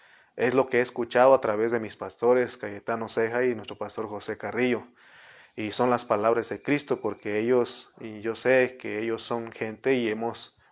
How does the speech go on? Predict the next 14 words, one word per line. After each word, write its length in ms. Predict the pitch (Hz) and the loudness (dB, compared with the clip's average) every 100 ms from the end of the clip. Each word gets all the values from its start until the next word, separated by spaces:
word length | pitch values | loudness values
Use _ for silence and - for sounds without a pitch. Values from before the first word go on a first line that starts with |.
| - | -8
visto 380 | 113 117 - 120 | -4 -2 -2 0
su 140 | 131 | 2
hablar, 380 | 107 107 113 120 | 4 2 0 0
que 220 | 117 101 | -4 -4
son 380 | - 117 117 110 | -6 -6 -6 -8
hermanos, 500 | 104 110 117 123 120 | -6 -2 -2 -4 -6
son 160 | 113 | -8
siervos 400 | 107 117 110 123 | -4 0 0 -2
que 140 | - 113 | -4 -8
se 140 | 107 | -8
meten 320 | 104 107 113 | -8 -8 -8
con 160 | - 107 | -8 -8
el 140 | 101 | -10
Señor, 540 | - 98 104 120 135 | -12 -12 -4 -2 -2